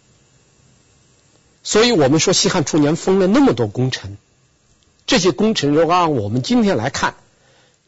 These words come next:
真正能够保证刘邦建立的西汉政府长治久安的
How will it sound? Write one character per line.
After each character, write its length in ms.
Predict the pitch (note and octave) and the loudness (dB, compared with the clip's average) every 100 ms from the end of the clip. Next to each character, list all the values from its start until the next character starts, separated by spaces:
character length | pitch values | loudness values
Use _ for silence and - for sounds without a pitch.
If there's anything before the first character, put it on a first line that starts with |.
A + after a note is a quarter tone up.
| - | -4
真 300 | F#4 G4 G4 | -2 0 0
正 220 | F4+ A#3+ | 2 2
能 180 | F#3+ B3+ | 2 4
够 160 | A#3+ | 2
保 300 | F3 D#3+ A#2 | 2 0 -2
证 340 | A2+ F#3+ C3+ A2 | 0 -2 -2 -2
刘 180 | C#3+ A#3 | -2 0
邦 280 | - B3 | -2 -2
建 240 | B3 B3 D#3+ | 0 -2 -2
立 80 | D3 | -6
的 80 | |
西 180 | E3+ - | -6 -4
汉 260 | A#3+ A3 D#3+ | -2 -2 -2
政 240 | A#3+ D#3+ | 0 0
府 320 | A2+ - F#2 - _ _ _ _ _ _ _ _ _ _ _ _ _ _ _ - | -2 -14 -20 -20 _ _ _ _ _ _ _ _ _ _ _ _ _ _ _ -8
长 400 | - E3 E3 B3+ | -4 0 0 -2
治 180 | C#4+ A3 | -4 -4
久 220 | D3 F#2+ | -6 -6
安 240 | G2+ F3+ A3 | -4 -2 -2
的 180 | C#3+ | -4